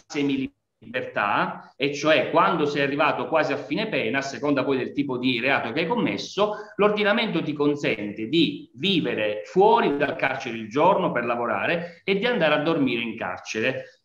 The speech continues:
Questo perché? Per consentire gradualmente al condannato di potersi avvicinare agli ideali della società civile. E poi, e vi spiego perché ve ne sto parlando in questa sede,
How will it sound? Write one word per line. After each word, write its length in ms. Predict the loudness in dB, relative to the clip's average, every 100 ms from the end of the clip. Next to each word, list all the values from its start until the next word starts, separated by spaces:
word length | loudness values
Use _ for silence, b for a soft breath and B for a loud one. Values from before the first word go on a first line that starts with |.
| 2
Questo 340 | 2 4 0
perché? 420 | 2 0 0 -2 2
Per 200 | 0 0
consentire 880 | -2 -2 0 0 0 0 0 0
gradualmente 880 | 0 2 2 2 2 2 0 -2 -4
al 200 | -6 -6
condannato 720 | -4 0 2 2 2 0 0 -2
di 120 | -2
potersi 500 | -2 0 -2 -2 -4
avvicinare 920 | -2 -4 -4 -2 0 2 0 -4 -10 0
agli 300 | 2 2 0
ideali 320 | 2 2 2
della 160 | 0
società 360 | -2 -6 -4 -4
civile. 540 | -2 -4 -4 -6 -2
E 180 | -2 0
poi, 580 | 0 2 4 2 0 -10 -8
e 100 | -6
vi 120 | -4
spiego 380 | -4 0 0 0
perché 320 | -2 -2 -2
ve 100 | -2
ne 80 | -4
sto 200 | -6 -6
parlando 320 | -2 -2 -2
in 60 | -4
questa 260 | -4 -4 -6
sede, 640 | -4 -4 -2 -2 -2